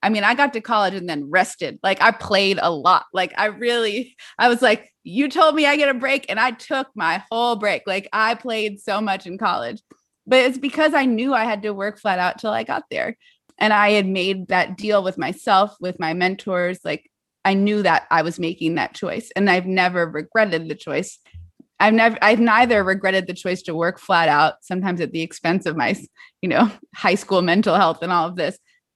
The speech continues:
And I've also never regretted the choice to play all through college. I definitely have a lot of friends who have way better G P As and also still had fun, but I was like, "No,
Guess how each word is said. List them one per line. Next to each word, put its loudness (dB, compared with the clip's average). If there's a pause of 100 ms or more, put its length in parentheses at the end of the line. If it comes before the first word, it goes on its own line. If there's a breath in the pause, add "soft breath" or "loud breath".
(160)
And 2
I've 4
also 4
never 0
regretted -4
the -8
choice -6
to -4
play 2
all 4
through -8
college. 0
I -2
definitely 2
have -8
a -4
lot -2
of -8
friends -6
who -4
have -4
way 0
better 0
G -6
P -2
As 0
and -2 (600)
also 4
still 0
had 2
fun, 4
but 2
I 4
was -2
like, -2
"No, 0